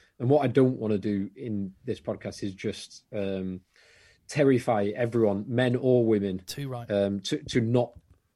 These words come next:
Speaker 1: play the game that we all love and have got so much benefit out of as, as the three of us. But it, it is, it's un-, I think it is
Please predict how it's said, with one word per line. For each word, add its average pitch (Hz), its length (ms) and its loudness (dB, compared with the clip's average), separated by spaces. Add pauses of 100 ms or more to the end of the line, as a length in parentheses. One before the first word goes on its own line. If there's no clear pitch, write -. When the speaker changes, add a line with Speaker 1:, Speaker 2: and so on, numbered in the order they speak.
Speaker 1:
play 113 240 4
the 101 80 -2
game 107 260 2
that 113 100 -4
we 123 160 6
all 104 180 4
love 104 260 2
and 123 340 -2
have 98 160 -8
got - 180 -6
so 110 380 -4
much 101 300 -8
benefit 107 340 -6
out 98 180 -10
of 92 220 -12 (320)
as, 107 160 -12 (240)
as 104 60 -16
the 101 120 -8
three 104 200 -6
of 92 60 -8
us. 90 120 -6
But 131 120 2
it, 135 120 -2
it 143 100 2
is, 123 220 -2 (300)
it's - 180 -18
un-, 139 220 2 (200)
I 139 100 -4
think 120 160 -2
it 120 160 -2
is 120 380 -2